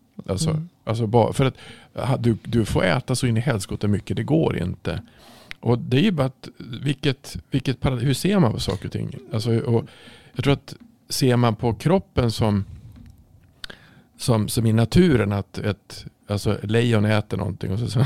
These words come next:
Speaker 1: <laughs> de äter, de äter inte så ofta. Att, att, hur, hur funkar naturen? Alltså,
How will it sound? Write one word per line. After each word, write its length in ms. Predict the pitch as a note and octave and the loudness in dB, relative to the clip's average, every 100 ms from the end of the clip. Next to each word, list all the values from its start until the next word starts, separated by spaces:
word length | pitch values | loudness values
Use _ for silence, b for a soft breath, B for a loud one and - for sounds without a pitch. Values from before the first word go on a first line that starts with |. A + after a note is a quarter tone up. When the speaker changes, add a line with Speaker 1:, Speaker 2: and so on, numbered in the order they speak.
| C3 A2 | 4 2
Speaker 1:
<laughs> 220 | - - | -2 -6
de 160 | - A#2+ | 0 2
äter, 280 | A#2 - G2+ | 2 0 -4
de 100 | - | 2
äter 220 | C3 B2+ B2+ | 2 4 2
inte 140 | B2+ | 2
så 80 | G#2+ | 0
ofta. 360 | - - - - B B B B B | 0 -2 -2 -6 B B B B B
Att, 220 | C#3+ - | 0 2
att, 140 | B2 - | 0 2
hur, 280 | - D3 A#2+ | 2 4 4
hur 120 | C#3+ | 2
funkar 340 | D3 C3 C3 | 2 2 2
naturen? 580 | B2 C3 D#3+ C#3 G#2 G2 | 2 2 2 0 0 0
Alltså, 300 | G2+ - A2 | -2 -2 -4